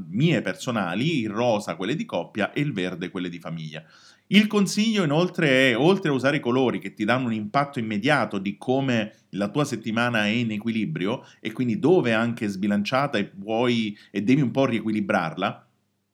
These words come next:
ti consiglio di lavorare per blocchi. Cosa significa? Lavorare per blocchi significa assegnare delle aree di tempo ben definite con un inizio e con una fine a ciascuna attività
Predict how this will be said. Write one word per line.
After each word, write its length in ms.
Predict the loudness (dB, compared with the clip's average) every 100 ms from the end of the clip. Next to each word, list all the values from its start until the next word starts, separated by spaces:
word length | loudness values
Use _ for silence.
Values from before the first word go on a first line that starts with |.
| _ _ _ _ _
ti 80 | -4
consiglio 480 | -2 0 -2 0 2
di 200 | 4 4
lavorare 580 | 4 4 0 0 -2 -4
per 260 | -2 -2
blocchi. 600 | -2 0 -2 -4 -10 -10 -4
Cosa 320 | -2 0 0
significa? 680 | -2 -6 -8 -12 -12 -12 -14 -20 -20 0
Lavorare 420 | 4 6 6 4
per 160 | 0 0
blocchi 480 | 2 2 0 -6 -4
significa 760 | -2 0 0 -2 -4 -4 -4
assegnare 1000 | -6 -4 -4 0 2 4 2 -2 -8 _ -12
delle 460 | 0 4 4 6
aree 560 | 4 4 2 0 -6 -6
di 160 | -4
tempo 500 | 0 0 0 -4 -8
ben 480 | -10 -2 2 2 2
definite 680 | 0 -2 -4 -2 -2 -2 -6
con 160 | -4 -2
un 100 | -2
inizio 400 | 0 -2 -2 -8
e 40 |
con 140 | -8 -4
una 140 | -4
fine 520 | -4 -4 -2 -4 -6 _ _ -2
a 180 | 0 2
ciascuna 420 | 0 -2 -2 -2
attività 640 | -2 -2 -2 0 -2 -4